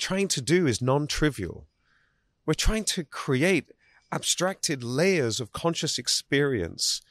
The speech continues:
for beings that exist in multiple dimensions and forgot to have coffee this morning, <laughs> right?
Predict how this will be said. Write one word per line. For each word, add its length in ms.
for 180
beings 480
that 100
exist 440
in 120
multiple 420
dimensions 840
and 400
forgot 380
to 80
have 200
coffee 320
this 240
morning, 400
<laughs> 40
right? 240